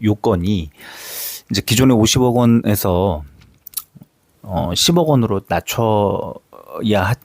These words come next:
하지 않냐, 이거, 이 검토가 되다가 또 최근에 한, 한두 달, 한 달 좀 전까지만 해도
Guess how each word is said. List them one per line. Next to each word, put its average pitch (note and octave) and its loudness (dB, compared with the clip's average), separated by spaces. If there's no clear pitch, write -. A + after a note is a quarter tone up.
하지 B2 -2
않냐, G2 2
이거, G2 2
이 A2 0
검토가 A#2 0
되다가 G2 -2
또 B2 0
최근에 F#3+ 2
한, F3 -4
한두 G#3 -4
달, A3 2
한 A3 4
달 C#4 0
좀 F3 -4
전까지만 D3 2
해도 C#3+ 2